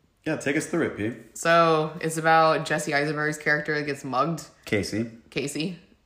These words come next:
Speaker 2: Casey Davis.
Speaker 1: <laughs>
Speaker 2: And he
Speaker 1: Casey
Speaker 2: wa-
Speaker 1: Davies.
Speaker 2: Davies, sorry.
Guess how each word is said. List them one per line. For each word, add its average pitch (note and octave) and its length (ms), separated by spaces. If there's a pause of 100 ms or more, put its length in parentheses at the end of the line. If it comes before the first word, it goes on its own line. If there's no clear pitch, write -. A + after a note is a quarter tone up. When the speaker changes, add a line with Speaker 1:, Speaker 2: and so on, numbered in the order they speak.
Speaker 2:
Casey E3+ 320
Davis. - 840 (300)
Speaker 1:
<laughs> - 380
Speaker 2:
And F3 560
he E3 520
Speaker 1:
Casey A#2+ 300
Speaker 2:
wa- A2+ 60
Speaker 1:
Davies. G2 560
Speaker 2:
Davies, C3 420
sorry. C3+ 560